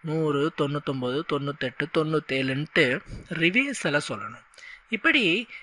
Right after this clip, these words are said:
எண்களை நூறிலிருந்து ஒன்று வரை ரிவர்ஸில் நீங்கள் சொல்லும் பொழுது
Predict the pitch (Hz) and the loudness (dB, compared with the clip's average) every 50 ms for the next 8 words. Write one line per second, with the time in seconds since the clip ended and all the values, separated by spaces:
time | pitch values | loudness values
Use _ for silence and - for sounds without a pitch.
0 | - _ - 165 180 214 254 285 294 285 247 208 170 147 139 175 220 - - - | -18 _ 0 2 4 4 4 4 4 6 6 6 6 4 2 0 -4 -6 -12 -18
1 | - - 190 214 262 311 349 320 311 294 233 202 190 196 214 233 233 226 196 170 | -6 -2 0 2 4 6 8 8 8 8 8 8 6 4 2 0 0 2 2 2
2 | 165 170 190 220 226 190 175 175 165 170 147 135 143 - - - - - - 170 | 2 0 0 0 2 4 4 4 6 4 4 4 2 -4 -10 -18 -16 -8 2 4
3 | 180 208 233 277 330 330 - - 277 247 208 190 180 180 175 170 165 160 156 143 | 6 6 8 8 6 6 4 2 0 0 2 0 -2 -2 -2 -2 0 0 -2 -2
4 | 147 - - 165 165 196 240 226 202 170 156 147 156 170 202 220 190 131 104 | -4 -4 -2 -2 0 0 0 -2 -2 0 -2 -2 0 2 2 2 2 2 -2